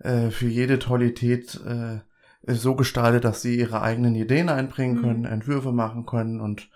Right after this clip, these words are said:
Speaker 1: ich sag mal schon, ähm, ja, jeder so ein bisschen seinen Input da
Speaker 2: Mhm.
Speaker 1: geben kann. Da sind jetzt die, die Regularien nicht so streng, was das
Speaker 2: Mhm.
Speaker 1: betrifft. Es gibt ganz entscheidende Merkmale, das ist schon wichtig,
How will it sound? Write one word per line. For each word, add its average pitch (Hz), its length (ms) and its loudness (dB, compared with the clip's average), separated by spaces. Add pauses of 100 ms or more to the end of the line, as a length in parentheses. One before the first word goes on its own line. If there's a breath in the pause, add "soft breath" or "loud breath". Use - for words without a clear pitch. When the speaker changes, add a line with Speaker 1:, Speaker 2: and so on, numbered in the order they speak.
(280 loud breath)
Speaker 1:
ich 120 160 -10
sag 101 180 -4
mal 110 260 -4
schon, 107 340 -6 (440 loud breath)
ähm, 110 580 -4 (100)
ja, 110 180 -2
jeder 113 260 2
so 113 260 0
ein 110 120 -4
bisschen 113 240 -2
seinen 107 200 -2
Input 117 340 -2
da 101 320 -2 (380 loud breath)
Speaker 2:
Mhm. 107 40 -8
Speaker 1:
geben 123 280 2
kann. 113 160 0
Da 107 100 0
sind 120 140 2
jetzt 117 260 0
die, 110 320 -2
die 107 320 -2
Regularien 117 920 2 (380 loud breath)
nicht 120 180 4
so 113 120 2
streng, 101 500 -2
was 104 160 -8
das 104 160 -8
Speaker 2:
Mhm. - 60 -10
Speaker 1:
betrifft. 104 340 -6
Es - 100 -20
gibt - 420 -6
ganz 127 200 0
entscheidende 117 360 0
Merkmale, 190 440 2
das 117 260 0
ist - 100 -12
schon 117 180 -4
wichtig, 202 420 -6